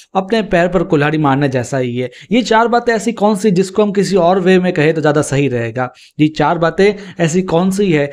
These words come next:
जिसको अगर ना ही कहें तो और ज़्यादा बेस्ट होएगा? तो आज का वीडियो, आज की ये ट्रेनिंग आपके लिए बहुत इंपॉर्टेंट है, सबके लिए इंपॉर्टेंट है, जो भी इस इंडस्ट्री से जुड़े हुए हैं। तो मैं उनको बता दूं,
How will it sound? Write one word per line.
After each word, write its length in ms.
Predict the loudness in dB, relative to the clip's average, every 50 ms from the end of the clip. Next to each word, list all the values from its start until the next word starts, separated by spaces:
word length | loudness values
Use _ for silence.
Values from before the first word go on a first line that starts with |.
| -10 -14 _ -4
जिसको 280 | -4 -4 0 0 0
अगर 120 | 2 2 0
ना 240 | 2 2 2 2 2
ही 140 | 2 0 -2
कहें 360 | -2 0 0 2 0 0 -4 -8 -18 _ _
तो 100 | 0 2
और 200 | 2 2 2 2
ज़्यादा 200 | 0 0 0 0
बेस्ट 320 | 0 0 -2 -4 -6 -8
होएगा? 320 | -6 -6 -6 -6 -8 -10 -10 _ _ _ _ _ _ _ _ 0
तो 60 | 0
आज 180 | 2 2 0 0
का 120 | 0 0
वीडियो, 380 | 0 2 0 0 2 4 2 2
आज 240 | 2 0 -2 -4 -2
की 120 | -2 0
ये 60 | 0 0
ट्रेनिंग 420 | 2 0 0 0 2 0 -2 0
आपके 340 | 0 -2 -4 -2 -2 -2 0
लिए 160 | 2 2 2 2
बहुत 360 | 0 -2 0 0 0 2 2
इंपॉर्टेंट 520 | 0 0 0 -2 -2 0 0 -4 0 0
है, 120 | 0 0 0
सबके 380 | -2 -4 -4 -4 -2 0 0 2
लिए 180 | 4 2 2
इंपॉर्टेंट 460 | 2 0 -2 -2 -2 0 -2 0 0
है, 60 | 0 2
जो 180 | 2 2 2 2
भी 200 | 2 0 0 0 -4 -14 -16 _ -2
इस 160 | -2 0 2
इंडस्ट्री 500 | 0 0 2 2 0 0 0 0 0 2
से 140 | 4 2 2
जुड़े 240 | 2 2 2 2 2
हुए 220 | 4 4 2 2
हैं। 200 | 2 0 -2 -2 -6 _ _ _ _ _ _ _
तो 100 | -2 0
मैं 80 | 0 0
उनको 180 | 2 2 0
बता 160 | 2 2 0
दूं, 160 | 0 0 -2